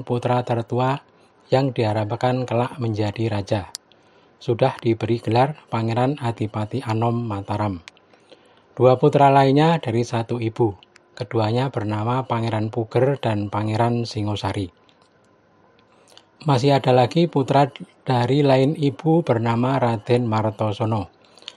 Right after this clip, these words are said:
Juga masih ada lagi putra yang masih kecil bernama Raden Topo. Pada saat itu, kakek dari Pangeran Adipati Anom Mataram masih hidup, yakni Pangeran Surabaya,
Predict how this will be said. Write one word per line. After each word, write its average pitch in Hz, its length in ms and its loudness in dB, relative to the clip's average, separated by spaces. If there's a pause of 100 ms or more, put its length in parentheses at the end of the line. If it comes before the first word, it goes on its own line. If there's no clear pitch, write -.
(240)
Juga 123 240 4
masih 127 400 4
ada 113 160 0
lagi 113 400 0
putra 120 320 0
yang 110 240 0
masih 110 320 -6
kecil 127 480 -4 (400)
bernama 110 640 -4
Raden 110 560 -4
Topo. 98 400 -6 (1400)
Pada 131 320 2
saat 139 240 0
itu, 160 400 4
kakek 156 400 0
dari 127 160 2
Pangeran 135 480 4
Adipati 117 560 0
Anom 123 240 0
Mataram 120 400 2
masih 123 480 -4
hidup, - 240 0 (560)
yakni 123 400 0
Pangeran 127 480 4
Surabaya, 117 640 2